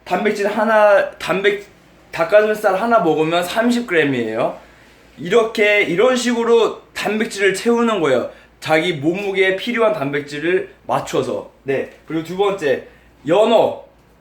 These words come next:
연어는 백 그램당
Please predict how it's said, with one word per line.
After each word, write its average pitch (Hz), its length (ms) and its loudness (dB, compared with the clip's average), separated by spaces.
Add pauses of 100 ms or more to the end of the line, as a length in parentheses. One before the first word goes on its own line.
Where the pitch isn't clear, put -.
(760)
연어는 220 800 4 (200)
백 190 280 2
그램당 220 800 2